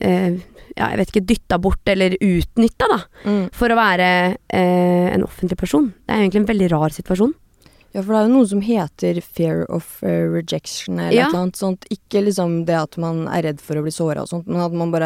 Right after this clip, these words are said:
Speaker 2: er redd for å ikke
Speaker 1: Bli
Speaker 2: eh,
Speaker 1: møtt på en måte, eller?
Speaker 2: ja,
Speaker 1: Ja.
Speaker 2: at de ikke vil ha deg like mye tilbake og sånt.
Speaker 1: Ja.
Speaker 2: Så jeg tror det er det jeg er redd for, liksom.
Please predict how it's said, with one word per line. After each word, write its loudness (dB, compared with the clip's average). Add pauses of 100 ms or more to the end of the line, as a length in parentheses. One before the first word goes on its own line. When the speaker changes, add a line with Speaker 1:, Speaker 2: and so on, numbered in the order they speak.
Speaker 2:
er -2
redd -10
for -6
å 0
ikke -4 (1080)
Speaker 1:
Bli 0
Speaker 2:
eh, 8
Speaker 1:
møtt -2
på 0
en 4
måte, -2
eller? 2
Speaker 2:
ja, 4
Speaker 1:
Ja. 2
Speaker 2:
at -2
de 0
ikke 0
vil 2
ha -2
deg 0
like -2
mye -2
tilbake -6
og -4
sånt. 0
Speaker 1:
Ja. 4 (440)
Speaker 2:
Så -2 (400)
jeg -2
tror -2
det 0
er 0
det -4
jeg -2
er -4
redd -6
for, -8
liksom. -6